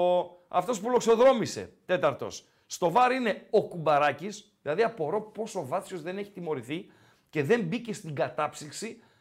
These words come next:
μετά τη διαιτησία του στο Ατρόμητος Λάρισα. Φοβερά πράγματα.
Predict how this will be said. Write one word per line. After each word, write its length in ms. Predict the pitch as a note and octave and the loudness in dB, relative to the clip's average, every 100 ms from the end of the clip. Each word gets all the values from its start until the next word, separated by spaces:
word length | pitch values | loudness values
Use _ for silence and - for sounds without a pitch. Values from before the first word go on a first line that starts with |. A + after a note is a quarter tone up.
| _ | _
μετά 340 | D3 D3+ A#3 | -6 0 0
τη 80 | B3+ | 0
διαιτησία 540 | G3 F#3 C3 B2+ G3+ A3+ | -4 -4 -4 -8 -10 -10
του 80 | |
στο 180 | A3 G3 | -8 -4
Ατρόμητος 540 | D#3 F3 G#3+ A#3 G3+ E3 | -4 -2 -6 -4 -8 -4
Λάρισα. 480 | F#3+ F3+ - F#2 _ _ _ | -4 -6 -10 -14 _ _ _
Φοβερά 560 | - G#3 F3+ C#3+ D3 G3 | -8 -4 -2 -2 -2 -2
πράγματα. 560 | F3 C#3+ A2+ G2+ F#2 | -4 -6 -6 -12 -14